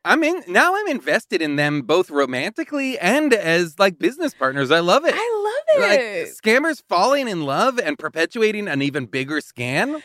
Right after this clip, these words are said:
Speaker 1: scam, that's great. The, the idea that, like, we scammed small stakes alone, but together we can scam big.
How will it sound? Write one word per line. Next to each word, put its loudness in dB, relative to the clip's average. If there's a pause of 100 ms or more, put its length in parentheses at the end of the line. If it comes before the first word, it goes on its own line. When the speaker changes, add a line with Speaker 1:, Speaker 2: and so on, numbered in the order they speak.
(100)
Speaker 1:
scam, 0 (220)
that's 4
great. -2
The, 2 (180)
the 0
idea -2
that, 2
like, -2 (240)
we -2
scammed -4
small 2
stakes -2 (300)
alone, 2
but -8
together -2 (220)
we -12
can -10
scam -8
big. -4